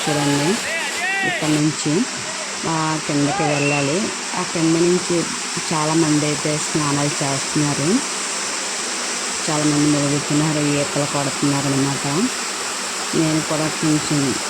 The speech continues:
కిందకి వెళ్ళాను. చూడండి వాటర్ ఏ విధంగా వస్తుందో చూసి కిందకి వెళ్ళిపోయాను అనమాట. వాళ్ళందరూ స్నానాలు చేస్తారు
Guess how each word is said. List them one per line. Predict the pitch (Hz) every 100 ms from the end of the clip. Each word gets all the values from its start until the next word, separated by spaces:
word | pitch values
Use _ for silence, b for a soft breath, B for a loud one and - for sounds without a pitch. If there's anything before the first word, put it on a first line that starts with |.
| - -
కిందకి | 151 147 156 147
వెళ్ళాను. | 143 147 143 139 240 349 - 349 330 349 359 349 349 349 359 - - -
చూడండి | - 151 147 135 139 233 - - - 151
వాటర్ | 147 143 151 143
ఏ | 139
విధంగా | 135 143 143 147
వస్తుందో | 143 - 143 139 135 143 247 - - - - - - - - - - - - - -
చూసి | 180 151 147 156 175 190
కిందకి | 160 151 151 151
వెళ్ళిపోయాను | 147 147 151 147
అనమాట. | 147 139 139 156
వాళ్ళందరూ | 151 147 147 151 -
స్నానాలు | 156 147 151 151
చేస్తారు | 151 143 147 151 151